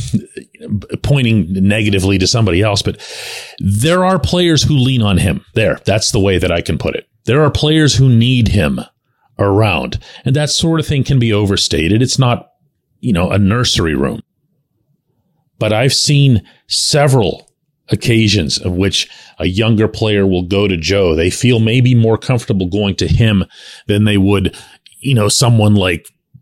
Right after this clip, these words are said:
Andrew McCutchen. Not that Kutch would turn up his nose at them, but Kutch, you know, he's Kutch, you know, and they see how the city reacts to Kutch, and Kutch's,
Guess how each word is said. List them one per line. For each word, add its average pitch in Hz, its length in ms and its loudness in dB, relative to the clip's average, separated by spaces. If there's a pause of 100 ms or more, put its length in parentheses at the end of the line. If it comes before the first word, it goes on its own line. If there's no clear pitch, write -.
(260)
Andrew 92 360 -2
McCutchen. - 600 -6 (1300)
Not 170 220 0
that 104 160 -4
Kutch - 260 -2
would 107 140 0
turn 120 220 0
up 90 100 -4
his 92 160 0
nose 131 240 0
at 113 160 0
them, 175 80 0
but - 120 0
Kutch, - 280 -2 (160)
you 160 260 -8
know, 180 140 -6
he's 160 460 0
Kutch, - 580 -4 (480)
you - 100 -4
know, 123 200 0
and 156 100 2
they 185 100 2
see 180 280 0
how 160 220 0
the 156 80 0
city 190 340 0
reacts 107 460 0
to - 60 -6
Kutch, - 340 -6
and 90 120 -4
Kutch's, - 420 -4